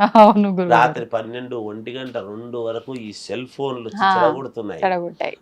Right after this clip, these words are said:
Speaker 2: దాంట్లో ఏవో చూస్తుండేది, అవేమి పనికొచ్చేటివి, పనికొచ్చేటివి
Speaker 1: ఆ.
Speaker 2: ఉంటే పనికిరాని ఉంటాయి.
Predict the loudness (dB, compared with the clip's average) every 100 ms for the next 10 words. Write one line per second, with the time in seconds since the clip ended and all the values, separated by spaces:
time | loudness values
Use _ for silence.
0 | -2 2 2 -2 -6 -4 -2 0 -2 -4
1 | -8 -10 -10 -4 -4 -4 -10 -14 -10 -8
2 | -8 -10 -10 -10 -10 -12 -12 -12 -10 -12
3 | -14 -14 -14 -16 -18 -14 -10 -8 -8 -4
4 | -2 -2 -2 -2 -2 -2 0 0 0 -4
5 | -10